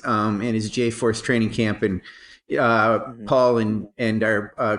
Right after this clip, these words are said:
Speaker 1: colleague Doug created a video with you guys at the camp and showed this, like, two weeks of a pretty intense training. Um, and now Josh is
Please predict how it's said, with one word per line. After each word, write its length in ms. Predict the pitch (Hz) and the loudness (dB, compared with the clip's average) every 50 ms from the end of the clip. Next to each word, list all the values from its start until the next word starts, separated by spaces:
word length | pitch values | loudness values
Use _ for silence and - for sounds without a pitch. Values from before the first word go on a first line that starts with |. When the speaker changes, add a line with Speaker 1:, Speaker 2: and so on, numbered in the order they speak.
| - - | -4 -10
Speaker 1:
colleague 480 | - - 135 123 123 123 117 107 98 92 | -4 0 0 2 2 2 0 -2 -4 -2
Doug 380 | - 113 113 113 110 110 104 | 0 2 2 2 0 -2 -8
created 400 | - - 131 120 110 110 107 98 | -6 -2 0 0 2 2 0 0
a 60 | 113 | -2
video 340 | 107 104 117 117 117 117 113 | -2 0 0 0 2 0 0
with 160 | 110 107 - | 0 0 -2
you 60 | 127 110 | -2 -2
guys 240 | 117 110 107 101 | -2 -2 -2 -4
at 100 | 107 101 | -4 -4
the 80 | - 113 | -6 -6
camp 400 | - - 120 113 110 110 107 - | -4 -2 -2 0 0 -2 -2 -2
and 140 | 107 98 - | -4 -4 -4
showed 300 | - - 113 107 107 98 | -2 -2 0 0 0 0
this, 220 | 107 104 - - | -2 -4 -2 -2
like, 220 | - 101 104 104 - | -4 -4 -4 -4 -6
two 180 | - 127 117 | -4 -2 0
weeks 340 | 107 110 113 110 - - - | 2 2 0 -2 -4 -4 -2
of 240 | 113 101 92 - - - _ - - _ _ _ _ | -2 -2 -2 -4 -10 -18 _ -20 -20 _ _ _ _
a 80 | - 123 | -6 -4
pretty 320 | - - 147 123 117 110 | 0 0 2 2 2 2
intense 600 | 107 101 - - - 127 117 110 113 - - - | 2 0 -2 -2 0 0 2 2 0 -2 -4 -6
training. 600 | - - - 127 120 120 117 113 110 107 107 - - | -4 -2 -2 0 0 2 0 0 0 -2 -4 -4 -2
Um, 340 | 117 104 101 104 104 98 - - - - - _ _ _ _ _ | 0 0 0 0 -2 -4 -6 -12 -20 -20 -20 _ _ _ _ _
and 180 | 151 135 135 | 0 2 2
now 380 | 139 143 156 170 175 160 143 127 | 2 4 4 4 4 2 2 0
Josh 540 | 113 120 143 135 139 147 147 143 - - 143 | 0 2 2 4 4 4 2 2 0 2 2
is 480 | 127 113 113 113 - - - - - | 2 2 2 0 -2 -4 -6 -8 -12